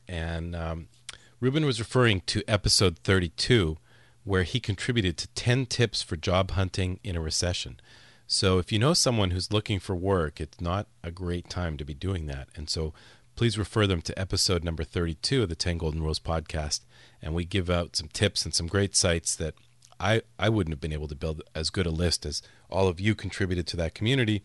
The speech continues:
and we had a great list of different resources, um, different websites to refer to for job hunting in a recession. Um, I'm,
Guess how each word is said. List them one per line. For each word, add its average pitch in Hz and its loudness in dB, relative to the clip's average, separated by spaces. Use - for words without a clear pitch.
and 92 2
we 90 -2
had 87 0
a 82 -2
great 98 0
list 90 -2
of 73 -10
different 92 -2
resources, 82 -2
um, 73 -6
different 87 -2
websites 82 0
to - -10
refer 95 -2
to 87 -6
for 78 -10
job 80 -2
hunting 78 -6
in 76 -8
a - -10
recession. 73 -6
Um, 92 -4
I'm, 95 -2